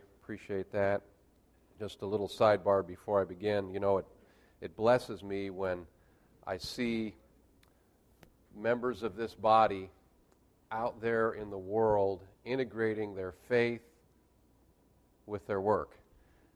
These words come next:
And so going to Mike's banquet on Thursday night, which was kind of the, near the end of the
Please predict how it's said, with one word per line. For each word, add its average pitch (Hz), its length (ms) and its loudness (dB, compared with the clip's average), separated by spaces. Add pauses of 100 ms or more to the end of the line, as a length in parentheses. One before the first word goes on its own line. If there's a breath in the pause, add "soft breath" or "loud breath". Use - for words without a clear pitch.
(160)
And 95 140 -10
so 98 540 0 (460)
going 110 320 4
to - 100 -10
Mike's 107 600 -2 (220)
banquet 107 460 -2 (100)
on 92 220 -4 (460)
Thursday 107 340 0
night, 98 320 0
which 95 220 -12
was 98 160 -12
kind 101 200 -2
of 95 140 -4
the, 90 240 -8 (260)
near 107 200 -4
the 98 120 -6
end 101 280 0
of 90 180 -8
the 92 260 -8